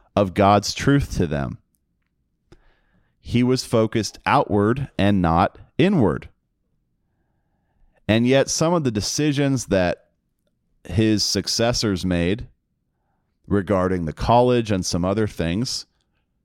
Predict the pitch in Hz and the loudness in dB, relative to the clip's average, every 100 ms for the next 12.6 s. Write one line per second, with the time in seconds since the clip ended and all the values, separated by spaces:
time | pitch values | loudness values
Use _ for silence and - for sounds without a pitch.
0 | _ _ - - 180 196 131 156 156 - | _ _ -2 2 2 4 6 4 0 -6
1 | 87 110 110 - _ _ 107 110 - 165 | 0 2 2 -2 _ _ -4 -2 0 0
2 | 180 - 123 82 110 139 170 - 139 127 | 0 0 -2 0 0 2 0 0 0 0
3 | 123 117 - 107 104 104 101 101 110 85 | 0 0 0 0 0 -2 -2 -2 0 -2
4 | 67 - - _ _ _ _ _ _ _ | -4 -8 -16 _ _ _ _ _ _ _
5 | _ _ _ _ _ _ - 110 123 170 | _ _ _ _ _ _ 0 2 4 4
6 | 196 - 151 151 - 135 - 139 131 120 | 0 0 2 4 2 0 2 4 6 6
7 | 113 - - 104 - 95 90 87 82 85 | 2 0 4 4 4 2 0 0 0 2
8 | 107 76 - _ _ _ _ _ _ _ | 0 0 -8 _ _ _ _ _ _ _
9 | _ _ _ _ _ _ _ _ _ - | _ _ _ _ _ _ _ _ _ -20
10 | - 101 113 98 82 85 78 _ _ - | -6 -2 -2 -2 -2 0 -2 _ _ -6
11 | 98 95 - 90 87 92 80 - 98 104 | 0 0 0 -4 0 0 0 -2 -2 0
12 | 85 80 85 85 - 73 | 0 0 0 0 -2 -6